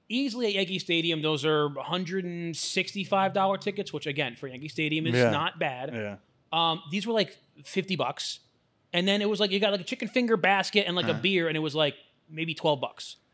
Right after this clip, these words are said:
Speaker 2: Or
Speaker 1: Whereas
Speaker 2: do
Speaker 1: Yankee Stadium, a
Speaker 2: Oh, yeah.
Speaker 1: beer and chicken fingers is twenty,
Speaker 2: Four, yeah.
Speaker 1: twenty-five dollars.
Speaker 2: Yeah.
Speaker 1: No, no joke. It's
Speaker 2: Yeah.
Speaker 1: twenty-five bucks. For the next year, this is what I want everyone to do.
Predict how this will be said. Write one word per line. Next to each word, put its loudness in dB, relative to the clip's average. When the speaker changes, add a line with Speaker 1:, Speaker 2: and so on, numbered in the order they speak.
Speaker 2:
Or 2
Speaker 1:
Whereas 6
Speaker 2:
do 6
Speaker 1:
Yankee 2
Stadium, 2
a 0
Speaker 2:
Oh, 0
yeah. -8
Speaker 1:
beer 6
and 2
chicken -2
fingers 0
is -4
twenty, 0
Speaker 2:
Four, -16
yeah. -10
Speaker 1:
twenty-five 4
dollars. 0
Speaker 2:
Yeah. -6
Speaker 1:
No, 0
no -2
joke. -6
It's -12
Speaker 2:
Yeah. -6
Speaker 1:
twenty-five -4
bucks. -18
For -2
the 0
next -2
year, -2
this -4
is -8
what 2
I 6
want 2
everyone -2
to -2
do. -10